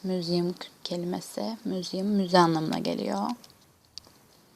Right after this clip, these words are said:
Bu da,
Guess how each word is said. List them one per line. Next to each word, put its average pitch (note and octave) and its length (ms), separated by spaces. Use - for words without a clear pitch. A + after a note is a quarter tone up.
Bu C4 160
da, C#4 220